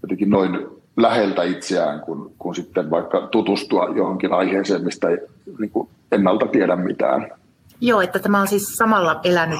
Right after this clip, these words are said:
Speaker 2: pitkään tää aihe ja samalla tullut elämän viimeaikaisten tapahtumien myötä.
Speaker 1: Joo, niin siitä on kolme vuotta siitä mun
Speaker 2: Niin.
Speaker 1: leikkauksista. Että
Speaker 2: Joo.
Speaker 1: onneksi ei nyt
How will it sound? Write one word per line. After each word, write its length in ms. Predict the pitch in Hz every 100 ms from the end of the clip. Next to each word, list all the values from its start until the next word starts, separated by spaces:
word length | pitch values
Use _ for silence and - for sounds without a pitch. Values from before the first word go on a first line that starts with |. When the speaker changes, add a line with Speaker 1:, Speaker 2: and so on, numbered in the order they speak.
| -
Speaker 2:
pitkään 460 | 285 - - 170 160
tää 240 | 156 156
aihe 400 | 151 156 156 - -
ja 180 | 156 -
samalla 420 | - 185 170 151 135
tullut 320 | 147 147 -
elämän 440 | 156 147 139 139 - _ - 170
viimeaikaisten 680 | 165 147 123 127 - 143 147
tapahtumien 720 | - 110 - 151 113 85 - _ _ - - - _ _ _
myötä. 340 | - 95 - - - - _ _ - - - - - - -
Speaker 1:
Joo, 160 | 220
niin 140 | 147 -
siitä 220 | 320 -
on 260 | 190 - -
kolme 340 | 156 120 107
vuotta 340 | 98 95 -
siitä 260 | 101 92 95
mun 180 | 76 160
Speaker 2:
Niin. 260 | 330 247
Speaker 1:
leikkauksista. 720 | - 90 - - - 104 - 98
Että 200 | - - - _ _ -
Speaker 2:
Joo. 160 | 202 180 - -
Speaker 1:
onneksi 360 | 165 123 113 151
ei 60 |
nyt 400 | 139 - - -